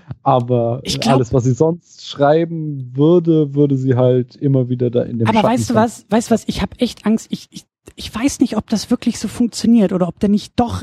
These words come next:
Speaker 2: irgendwie diese, diese Marke Harry Potter einfach so mächtig ist, dass sich dann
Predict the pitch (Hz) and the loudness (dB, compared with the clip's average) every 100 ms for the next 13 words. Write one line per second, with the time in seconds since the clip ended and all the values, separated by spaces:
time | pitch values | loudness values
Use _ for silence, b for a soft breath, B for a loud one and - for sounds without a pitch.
0 | - 240 285 302 226 240 240 190 214 233 | -2 2 4 4 2 2 2 0 0 2
1 | 226 226 _ _ _ _ _ 175 202 196 | 0 -4 _ _ _ _ _ -6 -2 2
2 | 202 196 190 - _ _ _ _ _ _ | 2 2 0 -8 _ _ _ _ _ _
3 | 180 180 185 180 175 208 269 - 226 208 | -8 -2 0 2 2 2 0 0 0 2
4 | 214 208 - 208 180 170 160 - - 143 | 4 2 0 -2 -2 0 0 -2 -6 0
5 | 185 220 196 226 - 151 - 147 190 - | 0 2 2 -2 -4 -10 -4 -4 -4 -6
6 | - - 180 226 - - 180 208 214 | -6 -2 -2 -4 -4 0 0 0 -4